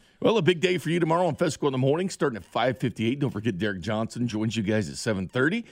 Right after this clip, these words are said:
Then, uh, two-thirds of the broadcast crew will be talking when Dana Hughes joins you at eight thirty A M. And, of course, Chiefs Kingdom tomorrow night with the voice of the Chiefs, Mitch Holthus. Thanks a lot, Kling.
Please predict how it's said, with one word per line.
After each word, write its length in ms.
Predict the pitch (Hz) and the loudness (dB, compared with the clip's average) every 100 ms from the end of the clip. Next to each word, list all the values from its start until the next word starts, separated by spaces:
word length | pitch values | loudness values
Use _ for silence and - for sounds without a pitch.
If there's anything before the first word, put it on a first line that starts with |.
| - _ _ | -20 _ _
Then, 300 | 117 185 160 | 2 2 2
uh, 160 | 147 143 | 2 0
two-thirds 540 | - 180 208 269 277 | 0 2 2 2 0
of 60 | 147 | 0
the 40 | |
broadcast 540 | 110 110 92 117 107 - | 2 2 2 -2 -2 -2
crew 140 | 127 | -2
will 60 | 135 | 0
be 100 | 127 | 0
talking 340 | 120 131 170 | 0 0 0
when 100 | 135 | -2
Dana 220 | 107 110 | 0 0
Hughes 340 | 107 139 202 147 | 0 0 0 -2
joins 360 | - 110 104 | -2 -2 0
you 120 | 107 | 0
at 120 | 110 - | 0 0
eight 180 | 135 - | -4 -4
thirty 560 | - 135 123 120 107 | -2 0 2 0 0
A 40 | 117 | -2
M. 80 | |
And, 80 | 139 | -4
of 100 | 113 | -6
course, 240 | - 110 - | -4 -4 -4
Chiefs 300 | - 123 - | -6 -6 -6
Kingdom 420 | - 151 104 131 - _ _ - | -2 0 -2 -4 -10 _ _ -4
tomorrow 260 | 113 113 | 2 4
night 220 | 110 117 | 4 2
with 80 | 92 | 0
the 80 | 98 | 0
voice 260 | 98 104 - | 0 -2 -4
of 40 | |
the 40 | |
Chiefs, 380 | 80 - 113 - | -6 -2 -2 -2
Mitch 260 | 101 110 - | -2 -2 0
Holthus. 320 | 117 110 85 | 0 0 -2
Thanks 240 | - 170 | 0 0
a 60 | - | 2
lot, 180 | 180 143 | 2 2
Kling. 280 | 143 139 | 0 -2